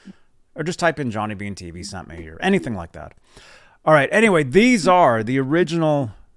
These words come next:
This, this is, these are the demos that Van Halen recorded in, uh, it said there in nineteen seventy-six. Okay. Intro, which actually I think is a, a D J introducing, uh, Van Halen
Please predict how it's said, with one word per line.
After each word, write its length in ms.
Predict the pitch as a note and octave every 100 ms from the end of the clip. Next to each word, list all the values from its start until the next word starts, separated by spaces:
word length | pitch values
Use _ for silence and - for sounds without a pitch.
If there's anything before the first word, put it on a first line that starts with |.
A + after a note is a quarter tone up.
| -
This, 280 | D3+ E3 -
this 240 | F3 F3
is, 100 | D#3
these 180 | E3 G#3+
are 60 |
the 80 | A3+
demos 440 | D3 F3 F#3 A#2+ F#2+
that 80 |
Van 200 | G2 A#2+
Halen 220 | A#2 C3 A2
recorded 500 | G#2 C#3+ C3 F2+ C#2+
in, 340 | G#2 F#2+ F#2+
uh, 440 | F2+ F2 E2 E2 D#2+
it 100 | G2+
said 220 | F3+ D#3
there 180 | C#3+ G2+
in 200 | G2+ G2+
nineteen 260 | G2+ G#2+
seventy-six. 540 | F#2 G2 E2+ G2 E2+ - _ _ _ _ _ _ _ _ -
Okay. 360 | A2 F#2 G2 C3 _ _ _ _ _ _ -
Intro, 720 | F#3+ B3 - B2+ F#2 F2+ C#3 - _ _ _
which 220 | C3+ A#2+
actually 360 | D#3+ D#3+ - C#3+
I 80 | B2+
think 300 | F3 F3+ E3
is 160 | B2
a, 160 | A#2+ A2+
a 60 |
D 260 | G#2 A#2 C3+
J 340 | G#2+ A2+ F#2
introducing, 920 | G2 F#2+ G#2 G#2 G#2 - G2+ F#2 F2+ F#2+
uh, 340 | F#2+ F2+ E2+
Van 200 | E2+ F2+
Halen 320 | F#2 F2 F#2